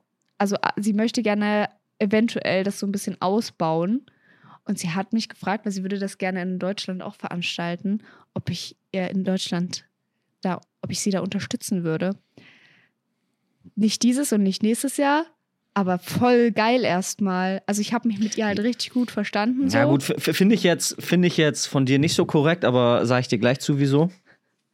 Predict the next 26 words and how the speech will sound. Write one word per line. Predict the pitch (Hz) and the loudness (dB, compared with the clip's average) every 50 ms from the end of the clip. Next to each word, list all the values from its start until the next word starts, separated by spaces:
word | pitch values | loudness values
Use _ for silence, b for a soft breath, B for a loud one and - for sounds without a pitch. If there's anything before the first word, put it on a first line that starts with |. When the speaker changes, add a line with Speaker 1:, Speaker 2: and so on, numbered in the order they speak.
| b b b b b b _ - | b b b b b b _ -6
Speaker 1:
Was? | 208 196 233 240 262 - - - - | -2 0 0 0 0 -2 -8 -8 -8
Warum | 233 220 220 233 | -6 -4 -4 -6
findest | - - 277 254 262 - | -4 -2 -4 -2 -2 -4
du | 254 | -6
das | 226 208 226 214 | -6 -6 -6 -4
nicht | 269 262 - | -6 -4 -4
so | - | -6
korrekt? | 277 - 262 233 208 208 196 175 90 | -6 -6 -8 -6 -4 -2 0 2 2
Speaker 2:
Ja, | - 196 - - | 2 2 0 0
also | - 110 107 90 117 | 0 0 0 2 2
ist | 120 90 127 - | 2 2 2 2
ja | 151 135 | 2 2
ganz | 101 135 135 131 - | 2 2 0 0 -4
klar, | - - 131 123 127 | -2 0 2 2 2
dass | 127 117 - | 2 0 0
du | - 131 | -2 -2
versuchst | - 131 120 110 123 120 - | 0 0 0 0 0 0 0
jetzt | 131 117 - - - | 0 0 0 0 0
da | 120 113 110 113 113 | 2 2 4 2 2
so | 107 117 | 0 0
dieses | 113 104 113 107 | 0 0 -2 -2
typische | - - 143 131 - 131 107 - - 123 | -2 -2 -2 0 0 0 0 2 2 2
Influencer-Ding | 123 - 147 151 143 127 - - 127 117 110 104 104 - - 110 104 104 107 131 123 117 113 | 2 2 2 2 2 2 2 2 4 4 4 4 2 2 0 0 0 2 2 2 4 4 4
durchzusetzen, | 95 107 104 92 - - 107 92 92 92 90 - - 95 104 | 2 2 0 0 0 -2 -2 0 2 0 0 -2 -4 -2 0
ne? | 123 147 135 | 2 2 2
Also, | 104 107 107 101 101 101 92 | 2 2 2 2 0 -2 -2